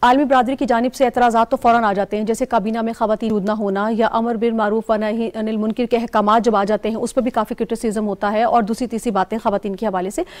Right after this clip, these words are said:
लेकिन ये, ये मेरा पॉइंट ऑफ व्यू है, जो, जो बेसिक मसाइल हैं, अ, जिसमें जिस तरह अभी आपने भी फरमाया कि जचगी के दौरान जो है अमात की शरह ख़तरनाक हद तक ज़्यादा है, सेहत से रिलेटेड मसाइल हैं, विरासत के मसाइल हैं, फिर वो जो एक फरसूदा रिवायात हैं,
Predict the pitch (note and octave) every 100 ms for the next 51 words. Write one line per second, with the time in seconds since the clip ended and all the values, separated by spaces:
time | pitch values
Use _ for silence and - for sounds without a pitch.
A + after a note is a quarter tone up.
0 | - D#4 - A4 - B3 C#4 C#4+ D#4 D#4
1 | A#3+ G#3+ G#3 A#3+ C#4+ D#4+ D#4+ - - D#4
2 | G3 C#4+ D4+ G4+ C#4 C#4 A3 G3 G3+ E3+
3 | - - - A3+ A3 C4 C4+ B3 C#4 B3+
4 | A#3+ B3+ B3+ B3+ C4 B3 A3+ A#3 B3 A3+
5 | A3+ C4+ C4 B3+ A3 G#3+ A#3 A3+ A#3+ A3
6 | G#3 G#3+ A#3 B3 A3+ B3 A3 G#3 G#3+ A3+
7 | - G#3 G3+ F3+ G3+ G#3 C4+ - C#4 C#4
8 | B3+ A3 G#3 A3+ G#3 G#3 G#3+ G3+ A#3 C#4+
9 | A#3+ B3+ D#4+ - B3+ A3 G#3+ F#3+ G#3+ C#4
10 | - - - - E4 D#4+ D#4 E4 D#4 D#4
11 | C#4+ - C#4+ D4+ D4+ B3 A3+ A3 C#4 D4+
12 | B3 F3+